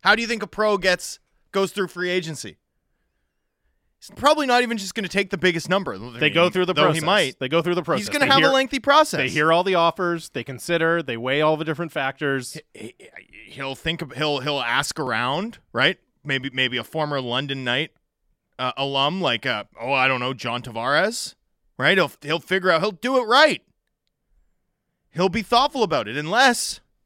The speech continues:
Speaker 1: some team blows him over, m-, you know, in sort of mid-season as he's in, as he's on the block, right? And offers him that sort of extension where you take it because, hey, look,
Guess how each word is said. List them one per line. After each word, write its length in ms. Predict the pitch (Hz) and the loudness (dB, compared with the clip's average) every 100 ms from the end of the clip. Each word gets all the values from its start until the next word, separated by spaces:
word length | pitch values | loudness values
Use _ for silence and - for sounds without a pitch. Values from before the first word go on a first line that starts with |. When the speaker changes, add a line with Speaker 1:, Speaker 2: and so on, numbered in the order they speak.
| _ _ _ _ _ | _ _ _ _ _
Speaker 1:
some 220 | - 196 | 0 0
team 220 | 185 202 170 | 2 0 0
blows 380 | 151 170 165 | 2 2 2
him 300 | 185 180 175 - | 0 -2 -4 -4
over, 460 | 151 175 185 175 151 | -2 0 2 0 -2
m-, 260 | 151 160 - - | -10 -12 -12 -10
you 120 | 170 | -2
know, 180 | 151 160 | -2 -2
in 200 | 117 160 | -4 -6
sort 220 | - 185 | 0 0
of 100 | 165 | 0
mid-season 720 | 143 175 147 170 208 160 160 - _ _ _ _ _ _ _ _ - | 0 -2 0 -2 -2 -2 -4 -8 _ _ _ _ _ _ _ _ 0
as 200 | 147 165 | 2 2
he's 200 | 180 147 | 0 -2
in, 240 | 180 180 175 | -2 -2 0
as 240 | 143 156 | 2 2
he's 120 | 165 | 2
on 120 | 180 180 | 0 0
the 60 | |
block, 360 | 160 254 160 - | 2 4 2 0
right? 180 | 151 202 | 0 0
And 100 | 139 | 0
offers 360 | 143 165 143 | 0 0 -2
him 120 | 156 | 0
that 180 | 151 147 | 0 -2
sort 240 | - 156 156 | -2 -2 -2
of 100 | 143 | -2
extension 600 | 147 - 123 127 160 170 | -4 -4 -6 -4 -6 -4
where 100 | 139 | -2
you 120 | 135 | -4
take 300 | - 147 127 | -2 -4 -2
it 200 | 147 - | -4 -4
because, 720 | 139 120 143 139 135 - - _ _ - | -10 -2 0 0 -2 -8 -12 _ _ -6
hey, 160 | 165 226 | 2 6
look, 320 | 247 220 - | 6 2 -2